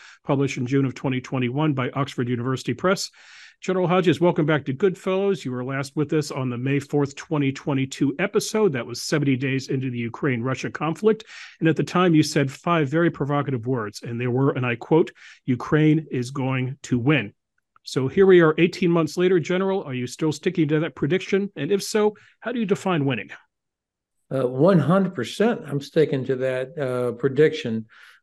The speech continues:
Speaker 2: Uh, the amount of time it takes and the cost, it, of course, depends in large part on the United States, Germany, and a couple of other Western countries. Uh, our willingness to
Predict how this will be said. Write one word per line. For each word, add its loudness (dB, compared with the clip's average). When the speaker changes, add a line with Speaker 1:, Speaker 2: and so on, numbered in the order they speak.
Speaker 2:
Uh, 2
the 4
amount 4
of -2
time 2
it -4
takes -2
and -6
the -8
cost, -4
it, -2
of -2
course, 2
depends 2
in -2
large 2
part 2
on 0
the -2
United -2
States, 0
Germany, 0
and 0
a 0
couple 0
of 0
other 0
Western -4
countries. -6
Uh, -2
our 0
willingness 4
to -2